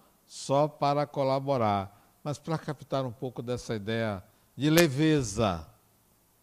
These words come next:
de traduzir as crenças que estão internalizadas, engessando a nossa mente,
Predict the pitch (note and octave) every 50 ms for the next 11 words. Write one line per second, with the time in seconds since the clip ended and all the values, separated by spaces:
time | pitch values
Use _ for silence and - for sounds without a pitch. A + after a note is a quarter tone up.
0 | _ _ _ _ _ _ _ _ _ _ _ _ _ _ _ _ _ _ _ _
1 | _ _ _ _ _ _ _ _ _ _ _ _ _ - D#3 E3+ D#3+ - - E3
2 | E3+ F3+ F#3+ G#3+ G3 E3+ D#3 D#3 D#3+ C3+ B2 A2 G#2 G#2+ A2+ C#3 E3+ G3 G3+ F#3
3 | - - _ _ _ _ _ _ _ _ _ _ _ _ _ _ _ _ _ _
4 | _ _ _ _ _ _ _ _ _ _ _ _ _ _ - E3 D#3 _ _ _
5 | - - C3 D3+ D3+ - - - - - E3 F3 F#3 G3+ G#3+ G3+ - - - D#3
6 | C#3+ C3 A#2 G#2 - - - - - _ _ - - - _ _ _ _ - B2+
7 | A#2+ - - E3 D#3 D#3 D3 B2+ A2 - - - _ - C#3 D3+ E3 D3+ - -
8 | D3+ C#3 C3 A#2 A#2 B2+ B2+ B2+ A#2+ A2+ G#2+ G2 G2 B2 C3 C3+ C3 A2+ G2+ G#2
9 | G2 F2+ - - - - - _ _ _ _ _ _ _ _ - D#3 F#3 F#3+ D#3
10 | C#3 F3 F#3 D#3+ - - - - - E3 E3+ F3 E3+ D#3 C3+ C3+ B2 A#2+ A#2 A2
11 | - - A2 G2 G2+ A2+ C3 C#3 C3+ A2 - - G2 E2+ E2